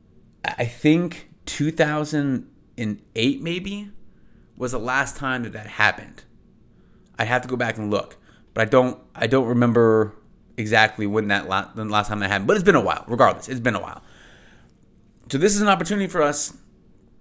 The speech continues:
with all that we have coming back, both sides of the ball, with all that we have coming back, all the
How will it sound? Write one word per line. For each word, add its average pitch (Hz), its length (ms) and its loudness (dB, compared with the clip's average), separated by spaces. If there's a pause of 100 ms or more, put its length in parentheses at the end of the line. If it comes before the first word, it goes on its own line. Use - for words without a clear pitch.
(460)
with 113 120 -10
all 151 240 4
that 175 80 0
we 170 140 -2
have 156 180 2
coming 143 260 -4
back, - 300 -4 (340)
both 131 260 4
sides 147 220 2
of 127 100 -2
the 120 40 -2
ball, - 300 -6 (340)
with - 140 -18
all 160 500 2
that 151 60 -4
we 156 120 0
have 147 160 -4
coming 147 160 -2
back, 104 260 2
all 147 360 2
the 147 460 -2